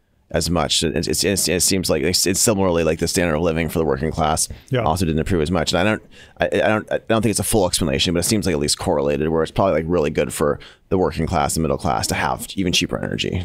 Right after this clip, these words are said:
Speaker 1: you know?
Speaker 2: Right. I mean, it's such a fundamental part of our life, right? And so to, like, not be able to have that, uh, the cost of that continue to go down, or at least what you get for what you pay not go up is, is, is,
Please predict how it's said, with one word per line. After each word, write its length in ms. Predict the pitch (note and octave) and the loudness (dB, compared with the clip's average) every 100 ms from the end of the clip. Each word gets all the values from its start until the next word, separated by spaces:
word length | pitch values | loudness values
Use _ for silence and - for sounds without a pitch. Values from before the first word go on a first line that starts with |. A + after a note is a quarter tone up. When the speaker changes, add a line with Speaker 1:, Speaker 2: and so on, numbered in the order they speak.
| - | -6
Speaker 1:
you 140 | - D2+ | -2 0
know? 60 | |
Speaker 2:
Right. 120 | C#3+ - | 0 2
I 60 | |
mean, 120 | F3+ | 2
it's 140 | F3+ - | 2 0
such 220 | F#3+ - | 0 2
a 80 | E3 | -2
fundamental 640 | - D#3 D3 C#3+ C3 B2+ | 0 0 2 2 0 -2
part 220 | - C3 | -2 -2
of 80 | B2 | 0
our 120 | A2 | 0
life, 300 | A2+ A2+ A2 | 0 -2 -2
right? 240 | B2 A#2+ A#2+ | -2 -2 -2
And 140 | B2+ | -2
so 200 | B2 A#2+ | 0 0
to, 100 | A#2+ | 0
like, 260 | A#2+ A#2 C3+ | 0 0 0
not 240 | C3 B2+ | 0 0
be 80 | C3 | 0
able 180 | B2 A#2+ | 0 -2
to 240 | - A#2 G2+ | -2 -2 0
have 260 | B2 A2+ | -2 0
that, 340 | A#2+ A#2+ - - - | 0 0 -2 -8 -4
uh, 460 | C3 A#2 A2+ A2 - - _ - | -2 0 0 -2 -6 -16 _ -6
the 180 | D#3+ C3+ | -4 0
cost 260 | C3+ B2 | 0 0
of 80 | C3+ | 0
that 140 | A#2+ | -2
continue 280 | B2 A#2+ B2+ | -2 -2 0
to 40 | A#2 | 0
go 160 | A2 | -2
down, 300 | G#2+ A#2 A#2+ | -2 0 0
or 80 | A#2 | 0
at 60 | A#2+ | 0
least 200 | B2 C3+ | -2 -2
what 80 | C3 | -4
you 100 | A#2+ | -2
get 220 | A#2+ A#2 | -2 -2
for 100 | A#2+ | -4
what 120 | B2+ | -2
you 80 | A#2+ | -4
pay 440 | A#2+ A#2+ A#2+ A2+ - | -2 0 0 -2 -2
not 240 | B2+ A#2 | -2 -2
go 160 | B2 A2+ | -2 0
up 240 | A#2+ - | 0 -2
is, 220 | A#2+ G#2 | -4 -4
is, 340 | - A2+ G2+ D3+ | -4 -4 -4 -4
is, 140 | C3 | -4